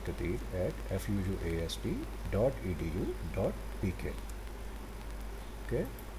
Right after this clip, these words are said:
so let's start from the course contents which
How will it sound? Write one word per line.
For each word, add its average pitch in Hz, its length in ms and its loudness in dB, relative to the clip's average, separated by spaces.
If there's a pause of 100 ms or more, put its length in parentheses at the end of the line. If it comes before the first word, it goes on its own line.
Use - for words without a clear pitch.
(1400)
so 190 480 10 (140)
let's 160 260 12
start 185 400 12 (880)
from 139 260 2
the 147 200 6 (340)
course 175 400 6
contents 113 720 4 (520)
which 123 340 2